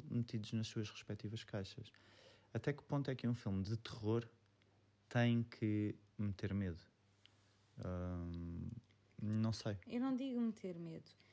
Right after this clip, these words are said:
Speaker 2: mas pelo menos as emoções que eu senti ao longo do filme não foram as emoções fortes de estar a ver uma coisa que mexe comigo, percebes?
Speaker 1: Percebo, não, eu percebo completamente isso, porque eu já
Speaker 2: Aliás,
Speaker 1: tive
Speaker 2: eu até fiquei
Speaker 1: pessoas
Speaker 2: surpreendida de ter ficado depois a pensar, ne-,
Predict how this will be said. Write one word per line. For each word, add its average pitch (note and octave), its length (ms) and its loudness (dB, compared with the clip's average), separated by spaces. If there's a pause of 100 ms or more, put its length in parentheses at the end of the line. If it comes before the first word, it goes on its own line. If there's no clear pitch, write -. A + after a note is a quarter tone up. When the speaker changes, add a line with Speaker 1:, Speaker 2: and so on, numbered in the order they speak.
(220)
Speaker 2:
mas A3 160 -4
pelo B3 200 0
menos B3+ 280 4
as A#3+ 160 0
emoções A3+ 540 -2
que - 180 -8
eu G#3 100 -2
senti G#3 540 -6
ao F3 140 0
longo G3+ 220 -2
do F#3 120 -2
filme F3 540 -6 (540)
não A#3 180 2
foram B3+ 580 2
as A3 160 0
emoções A#3+ 520 0 (200)
fortes A#3 580 0
de - 100 -14
estar A3+ 280 -2
a A#3 60 2
ver A#3 180 0
uma A3+ 180 0
coisa A#3 360 -2
que - 160 -8
mexe A3+ 320 -2
comigo, A#3 460 2
percebes? - 540 -4
Speaker 1:
Percebo, F3 540 4
não, G#3 140 8
eu F3+ 80 4
percebo - 320 2
completamente F3 640 2
isso, - 160 -4 (320)
porque - 180 -2
eu - 40 4
já - 100 8
Speaker 2:
Aliás, A3 240 10
Speaker 1:
tive C4+ 80 2
Speaker 2:
eu D4 80 6
até D4+ 120 0
fiquei A2 160 4
Speaker 1:
pessoas G#2+ 200 2
Speaker 2:
surpreendida C4+ 600 0
de - 160 -8
ter C#4 180 0
ficado A#3+ 420 -2
depois G#3+ 320 -4
a G#3 60 -8
pensar, G3+ 440 -6
ne-, F#3 260 -6